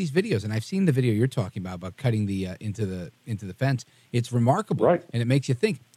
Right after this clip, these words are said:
Speaker 1: who's who and what's what. And, um, I had a guest last night that was saying, "Look, uh,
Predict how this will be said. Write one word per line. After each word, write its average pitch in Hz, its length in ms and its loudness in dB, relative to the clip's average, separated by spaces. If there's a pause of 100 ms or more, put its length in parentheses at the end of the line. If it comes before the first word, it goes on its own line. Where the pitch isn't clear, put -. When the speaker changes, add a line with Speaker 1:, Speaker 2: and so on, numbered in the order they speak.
(100)
Speaker 1:
who's 185 220 4
who 170 200 8
and 127 140 2
what's 123 260 -2
what. 170 220 -10 (400)
And, 117 340 2
um, 110 200 0 (320)
I 135 40 2
had 165 80 2
a 139 40 -4
guest 139 280 -2
last 123 280 0
night 175 160 -4
that 107 100 -4
was 107 160 -4
saying, 113 260 -2
"Look, 180 160 -8
uh, 107 180 -4